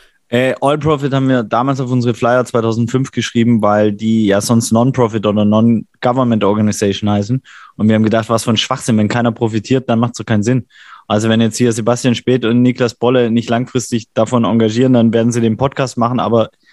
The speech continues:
äh, die hätten ja noch viele andere Schraubstellen, die sie Viva Con Agua, äh, onga-, äh, also supporten könnten.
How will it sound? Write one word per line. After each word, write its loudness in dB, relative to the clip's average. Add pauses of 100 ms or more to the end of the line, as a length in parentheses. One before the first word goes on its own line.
(240)
äh, 2
die -4
hätten 0
ja 4
noch 0
viele 0
andere 0
Schraubstellen, -2
die -2
sie -2
Viva 0
Con -4
Agua, -2
äh, -2
onga-, -2
äh, -2
also -4
supporten -2
könnten. -6